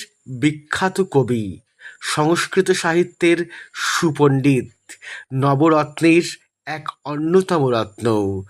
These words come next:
কালিদাসের লেখা কুমার সম্ভব একটি অনবদ্য নাটক। সেখানে কিন্তু উমা কথাটি ভিন্নতর ব্যঞ্জনায় উপস্থাপিত হয়েছে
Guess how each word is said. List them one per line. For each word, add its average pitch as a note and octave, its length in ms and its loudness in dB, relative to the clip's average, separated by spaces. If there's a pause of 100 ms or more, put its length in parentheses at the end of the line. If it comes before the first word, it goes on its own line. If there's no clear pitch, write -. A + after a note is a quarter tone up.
(360)
কালিদাসের B2 760 -2
লেখা G#2 720 -4 (360)
কুমার C#3+ 380 0
সম্ভব A2 760 -4 (480)
একটি C3 440 -2 (400)
অনবদ্য D#3 680 -2
নাটক। G#2 520 -2 (720)
সেখানে A3 440 -2
কিন্তু C#3+ 580 -4 (480)
উমা E3+ 260 0
কথাটি B2+ 540 -4 (600)
ভিন্নতর D3 960 0 (360)
ব্যঞ্জনায় A2+ 960 -4 (360)
উপস্থাপিত C3 720 -6
হয়েছে A2 600 -6